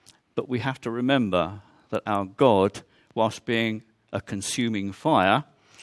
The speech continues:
is also a God who is full of mercy. God has shown mercy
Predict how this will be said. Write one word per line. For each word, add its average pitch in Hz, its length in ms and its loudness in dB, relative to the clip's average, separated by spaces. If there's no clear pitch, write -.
is 117 140 -6
also 110 580 -2
a 107 80 -6
God 107 300 0
who 104 140 -8
is 98 160 -8
full 104 440 -4
of 90 180 -10
mercy. 78 580 -10
God 123 520 6
has 123 200 -2
shown 113 440 -2
mercy 131 680 -2